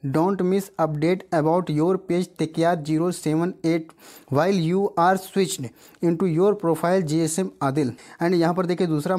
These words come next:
market and potential आपको जो भी है यहाँ पर रीड कर लेना है। उसके बाद आपको डन कर देना है। डन करने के बाद दोस्तों, आपका पेज जो है क्रिएट हो चुका है। तो यहाँ पर मैं देखिए अपने पेज पर सीधा रीडायरेक्ट हो रहा हूँ।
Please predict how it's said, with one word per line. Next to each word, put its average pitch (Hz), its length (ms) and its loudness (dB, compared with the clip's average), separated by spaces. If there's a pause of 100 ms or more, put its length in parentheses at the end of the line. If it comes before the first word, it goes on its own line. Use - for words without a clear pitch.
market 170 360 0
and 190 260 -2
potential 165 540 0
आपको 170 200 -2
जो 160 140 0
भी 180 160 0
है 190 100 0 (360)
यहाँ 160 120 2
पर 170 160 0
रीड 160 280 0
कर 151 140 0
लेना 139 340 2
है। 131 80 -6 (320)
उसके 165 200 -2
बाद 196 140 4
आपको 185 220 0
डन 165 260 2
कर 139 160 0
देना 131 260 0
है। 131 120 -2
डन 170 240 0
करने 185 320 0
के 196 120 -2
बाद 185 180 0
दोस्तों, 180 380 -2 (520)
आपका 156 320 0
पेज 180 280 0
जो 170 140 0
है 190 140 2
क्रिएट 160 420 -2
हो 147 220 -2
चुका 180 260 -2
है। 202 140 2
तो 202 120 -2
यहाँ 147 160 2
पर 170 140 -2
मैं 175 180 0
देखिए 170 260 -2
अपने 196 180 -2
पेज 156 280 -2
पर 214 240 0 (140)
सीधा 147 280 -2
रीडायरेक्ट 160 480 0
हो 147 180 -6
रहा 127 120 -2
हूँ। 117 200 -4